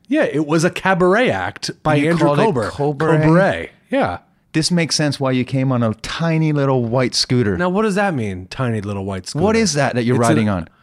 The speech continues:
Speaker 1: it's an electric scooter.
Speaker 2: That's electric?
Speaker 1: Yeah.
Speaker 2: First of all, they're not even allowed in my building. How'd you get through to go
Speaker 1: What are you
Speaker 2: past the
Speaker 1: talking
Speaker 2: guards?
Speaker 1: about?
Speaker 2: We got an email saying no electric scooters in the building.
Speaker 1: I waltzed
Speaker 2: 'Cause don't
Speaker 1: right
Speaker 2: they
Speaker 1: in.
Speaker 2: catch fire?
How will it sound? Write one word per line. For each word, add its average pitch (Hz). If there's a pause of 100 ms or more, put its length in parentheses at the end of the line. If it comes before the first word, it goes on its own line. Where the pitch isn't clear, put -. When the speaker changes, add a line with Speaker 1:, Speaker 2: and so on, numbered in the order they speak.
(580)
Speaker 1:
it's 170
an 190
electric 185
scooter. 120
Speaker 2:
That's 170
electric? 185 (240)
Speaker 1:
Yeah. 117 (340)
Speaker 2:
First 214
of 185
all, 139
they're 135
not 165
even 123
allowed 113
in 101
my 98
building. 92
How'd 113
you 107
get 104
through 104
to 92
go -
Speaker 1:
What 277
are -
you -
Speaker 2:
past -
the -
Speaker 1:
talking -
Speaker 2:
guards? 101
Speaker 1:
about? -
Speaker 2:
We 123
got 135
an 131
email 143
saying 107
no 113
electric 110
scooters 104
in 101
the 101
building. 101
Speaker 1:
I 107
waltzed 110
Speaker 2:
'Cause 120
don't 131
Speaker 1:
right 131
Speaker 2:
they 117
Speaker 1:
in. 95
Speaker 2:
catch 123
fire? 147